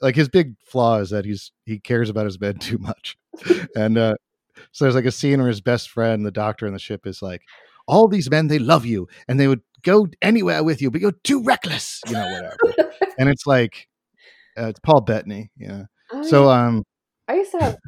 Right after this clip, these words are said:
Speaker 2: yeah, I used to like him.
Speaker 1: He's okay. I, I li-, I liked him a lot in a movie called, um, this is, now I'm repeating a lot from <laughs> my podcast yesterday, but
Speaker 2: <laughs>
Speaker 1: he's, he's in a movie called, uh, Margin, Mar-, Margin Call, I think.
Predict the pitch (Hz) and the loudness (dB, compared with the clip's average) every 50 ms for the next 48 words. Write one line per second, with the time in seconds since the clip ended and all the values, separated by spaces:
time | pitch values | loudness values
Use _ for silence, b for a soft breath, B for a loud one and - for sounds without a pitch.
0 | - - 226 247 247 233 226 - 226 269 - - 240 220 226 240 233 202 196 196 | -20 -18 -16 -14 -12 -12 -12 -12 -12 -14 -14 -14 -14 -14 -14 -14 -14 -14 -14 -14
1 | 202 196 _ _ _ _ _ _ _ _ _ _ _ _ _ _ _ _ _ - | -14 -18 _ _ _ _ _ _ _ _ _ _ _ _ _ _ _ _ _ -2
2 | 294 294 277 202 135 - 107 98 101 98 101 107 - - 135 156 175 101 - _ | 0 2 2 0 0 -2 -6 -10 -10 -10 -10 -12 -6 0 0 0 0 0 -4 _
3 | _ _ _ _ _ _ _ _ _ _ _ - 147 151 170 170 170 170 160 165 | _ _ _ _ _ _ _ _ _ _ _ -6 -4 0 2 2 2 4 4 4
4 | 190 202 196 202 180 170 151 147 151 143 131 120 123 127 127 120 127 117 - - | 4 4 2 0 0 2 2 2 2 2 2 2 2 2 2 2 0 -2 0 -2
5 | 117 110 110 104 107 104 101 98 98 95 92 95 90 _ - 120 107 107 - 110 | -2 0 0 -2 -2 -4 -4 -4 -6 -8 -10 -10 -14 _ -16 -14 -14 -12 -12 -14
6 | 98 - _ _ _ - _ - - - 131 127 123 120 117 113 107 - - 120 | -14 -14 _ _ _ -20 _ -20 -20 -16 -8 -4 -2 0 0 0 -2 -2 -2 -2
7 | 110 107 104 98 104 101 101 - _ - - 113 - - - - - 107 98 101 | 0 0 -2 -2 -4 -4 -4 -6 _ -4 -4 -4 -4 -4 -12 -10 -8 -8 -8 -8
8 | - - 104 101 95 - - 98 92 92 - 92 90 - - - 95 95 95 92 | -8 -8 -8 -8 -8 -10 -10 -12 -10 -10 -10 -12 -14 -14 -14 -14 -14 -12 -12 -12
9 | 92 92 92 - _ _ _ - - - - - 480 233 - - 131 127 123 123 | -12 -14 -16 -16 _ _ _ -20 -18 -14 -8 -8 -8 -8 -6 -2 0 0 0 -2
10 | - _ _ - 143 147 139 156 151 143 139 139 143 127 135 127 - 127 120 117 | -6 _ _ -2 -2 0 2 2 2 4 4 4 4 4 2 0 0 0 0 0
11 | 113 113 113 110 107 101 101 101 101 107 120 117 113 131 131 131 139 - _ _ | 0 0 0 -2 -2 -2 -4 -2 -2 -2 -2 -2 -4 -4 -4 -4 -6 -8 _ _
12 | _ _ _ _ _ _ _ _ - 107 107 110 110 101 110 110 113 131 131 139 | _ _ _ _ _ _ _ _ -14 -12 -12 -12 -10 -6 -4 -2 -2 -2 -2 -4
13 | 165 151 160 170 175 170 170 175 160 - - 175 175 170 | -8 -6 -6 -4 -4 -4 -4 -6 -8 -8 -8 -8 -10 -10